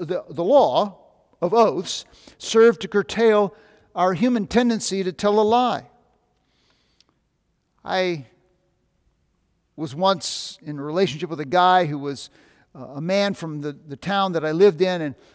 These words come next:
I had spent a lot of time and another guy in our church, and we'd been sharing with him, inviting this guy to come to church,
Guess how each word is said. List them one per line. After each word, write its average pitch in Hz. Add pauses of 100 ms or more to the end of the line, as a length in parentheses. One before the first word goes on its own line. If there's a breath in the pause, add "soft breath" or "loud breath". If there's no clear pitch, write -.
(120)
I 165
had 151
spent 208
a 185
lot 180
of 175
time 196
and 156
another 180
guy 175
in 170
our 165
church, 196
and 147
we'd 151
been 143
sharing 202
with 190
him, 190
inviting 170
this 180
guy 180
to 165
come 160
to 139
church, 202